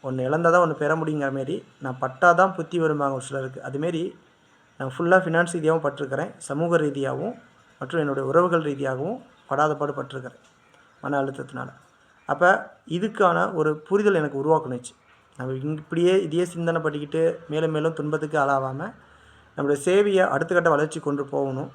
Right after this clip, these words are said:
இன்னொன்னு, என்னுடைய பொருளாதார கட்டமைப்பை அதிகப்படுத்தணும், என்னோட ஃபேமிலி கூட டைம் ஸ்பெண்ட் பண்ணி லைஃப் என்ஜாய் பண்ணணும்.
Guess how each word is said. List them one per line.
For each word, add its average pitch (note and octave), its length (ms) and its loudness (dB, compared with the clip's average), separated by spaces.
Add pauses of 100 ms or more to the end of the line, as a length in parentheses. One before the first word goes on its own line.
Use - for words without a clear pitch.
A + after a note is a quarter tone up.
(160)
இன்னொன்னு, D3+ 300 -2
என்னுடைய C#3 320 -2
பொருளாதார E3 400 6
கட்டமைப்பை C#3+ 520 -4 (540)
அதிகப்படுத்தணும், C#3 680 -2 (240)
என்னோட C3+ 280 -2
ஃபேமிலி D#3+ 260 2
கூட D#3 200 -2 (100)
டைம் C#3+ 180 -4
ஸ்பெண்ட் C#3+ 300 -6
பண்ணி D3+ 340 -6
லைஃப் C#3+ 240 -6
என்ஜாய் C#3+ 380 -2
பண்ணணும். C3 240 -8